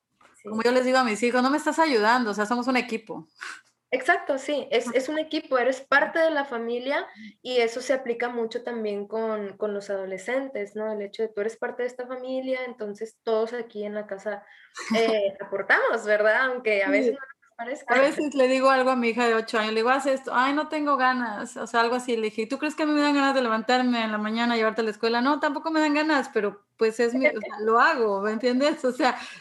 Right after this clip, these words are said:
Speaker 2: somos
Speaker 1: Claro.
Speaker 2: un equipo y cada quien tiene una labor, la mía es llevarte a la escuela, darte a comer, X, y la tuya es esto y esto, ¿no te gusta, te da flojera?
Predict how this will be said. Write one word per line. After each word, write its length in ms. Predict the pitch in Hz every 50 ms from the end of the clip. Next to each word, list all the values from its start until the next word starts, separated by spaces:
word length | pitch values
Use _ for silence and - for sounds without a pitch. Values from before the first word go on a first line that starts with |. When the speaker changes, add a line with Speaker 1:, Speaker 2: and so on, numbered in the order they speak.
| - _ _
Speaker 2:
somos 280 | - - 269 285 311 320 320
Speaker 1:
Claro. 80 | 320
Speaker 2:
un 80 | 311 320
equipo 340 | 311 - 294 285 285 - 294
y 60 | 285
cada 280 | - 269 277 277 269
quien 220 | 277 277 269 254 254
tiene 320 | 269 247 240 240 240 240
una 220 | 233 233 233 226 208
labor, 380 | 190 175 180 185 220 226 214 208
la 120 | 208 208
mía 140 | 208 220 233
es 60 | 233
llevarte 220 | 240 233 220 208 214
a 20 | 196
la 60 | 185
escuela, 400 | 180 - - 214 208 214 208 202
darte 200 | 202 196 - 202
a 40 | -
comer, 300 | - 185 190 202 202 202
X, 180 | 208 208 208 214
y 40 | 202
la 180 | 196 196 196
tuya 240 | - 214 214 208 214
es 100 | 208 208
esto 240 | 214 202 202 - 202
y 60 | 214
esto, 260 | 247 254 254 - 214
¿no 180 | 202 208 220 220
te 100 | 247 247
gusta, 440 | 226 233 233 233 - 240 233 233 226
te 80 | 214
da 120 | 202 202 202
flojera? 480 | 214 220 208 214 208 208 220 233 226